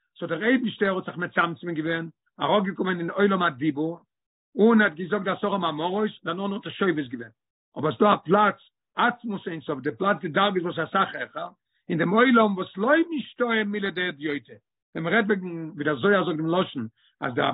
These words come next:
המלך, איך זאג נישט, גיט זיך נישט אפ מיט, מיט, מיט, אה, מיט פשוטע ווערטער,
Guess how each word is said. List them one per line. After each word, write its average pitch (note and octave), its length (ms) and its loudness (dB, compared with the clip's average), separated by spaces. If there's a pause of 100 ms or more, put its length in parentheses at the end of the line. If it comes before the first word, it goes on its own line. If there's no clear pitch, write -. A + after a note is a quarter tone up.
(260)
המלך, E3+ 540 2 (280)
איך D3+ 80 -6
זאג F3 180 -6
נישט, G3+ 260 0 (480)
גיט G#3+ 280 0
זיך G3+ 140 0
נישט E3 160 -4
אפ G#3 180 0
מיט, F3 180 -4
מיט, E3 260 -6
מיט, E3 260 0
אה, E3 180 6 (140)
מיט D#3 140 0 (140)
פשוטע F#3+ 360 2
ווערטער, E3+ 400 -2